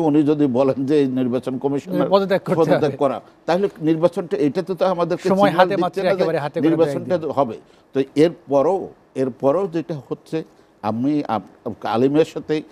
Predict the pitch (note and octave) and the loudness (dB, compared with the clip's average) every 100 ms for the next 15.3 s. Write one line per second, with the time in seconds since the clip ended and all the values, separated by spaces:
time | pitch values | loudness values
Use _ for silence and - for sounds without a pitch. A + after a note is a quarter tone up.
0 | _ - A#2 C3+ C3 C3+ D#3 - D3 D3 | _ -6 -4 2 2 2 -2 -6 -2 -2
1 | A2+ - C#3 C#3+ - C#3+ C#3+ C#3 A2+ A2 | -2 -4 -6 -6 -6 -4 0 0 0 -2
2 | A#2+ - A#2+ - D#3 D3+ - - - A#2+ | -4 -4 -6 -6 -10 -10 -14 -20 -6 -2
3 | C#3+ C3 B2+ - B2+ G#2+ - _ - B2 | 0 0 0 -2 -4 -6 -10 _ -6 -4
4 | E3 - - B2 A#2 D#3 C3 C3 A#2 G2+ | -4 -6 -4 0 2 0 0 -2 -2 -6
5 | E2 F2 _ _ _ _ _ - B2 D#3 | -6 -16 _ _ _ _ _ -6 0 2
6 | E3 E3+ D3 C#3 E3 E3+ E3+ - B2+ D3 | 2 -2 0 0 0 0 -2 -2 0 2
7 | D3 D3+ D3+ - C#3 A#2+ A#2+ C3 A#2+ C3 | 0 0 -2 0 0 2 2 2 2 0
8 | B2 C#3+ C3 B2 - A#2 F2 F2+ D2+ - | -2 0 0 0 -2 -6 -8 -10 -16 -20
9 | - B2+ D3 C#3+ C#3 C#3+ D3+ F3 F3 - | -10 0 0 0 -2 -2 -2 -4 -4 -2
10 | E3+ D#3+ D#3+ C#3 B2+ C3 - C#3+ C#3 C#3 | -2 2 2 2 2 0 -2 0 0 0
11 | D#3 D#3 E3+ F3+ C#3+ D3 D#3 D3 E3+ F3+ | -2 -2 0 0 2 -2 -2 -2 -2 -2
12 | D#3 C3+ D#3+ - - - - C3+ E3 D#3+ | -2 -4 -6 -8 -20 -10 -2 0 0 -2
13 | C#3+ C#3+ C#3 D3 C#3+ C#3+ E3+ D#3+ E3 F3+ | -4 -2 0 0 0 2 2 4 2 0
14 | F#3+ - - _ - D3 D3 F3+ D3 E3+ | -6 -12 -20 _ -2 -2 2 2 2 2
15 | E3+ E3 F#3 | 4 4 2